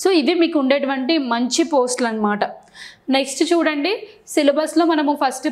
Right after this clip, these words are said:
ప్రిలిమ్స్లో నేను జనరల్ స-, స్టడీస్ సిలబస్ ఉందని చెప్పాను కదా. ఈ జనరల్ స్టడీస్లో సిలబస్లో మీకు మేజర్గా ఏంటంటే మొత్తం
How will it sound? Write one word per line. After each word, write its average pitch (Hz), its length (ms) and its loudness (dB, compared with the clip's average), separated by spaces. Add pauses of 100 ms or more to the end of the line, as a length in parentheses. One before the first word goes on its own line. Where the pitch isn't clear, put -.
ప్రిలిమ్స్లో 269 440 0
నేను 294 180 0
జనరల్ 240 340 0
స-, 247 260 -2
స్టడీస్ 254 440 -2
సిలబస్ 254 360 0
ఉందని 247 200 2
చెప్పాను 233 360 -2
కదా. 262 180 2 (340)
ఈ 277 60 0
జనరల్ 262 400 2
స్టడీస్లో 311 500 0
సిలబస్లో 277 500 0
మీకు 262 580 0 (300)
మేజర్గా 277 420 0
ఏంటంటే 269 640 -4
మొత్తం 320 500 -2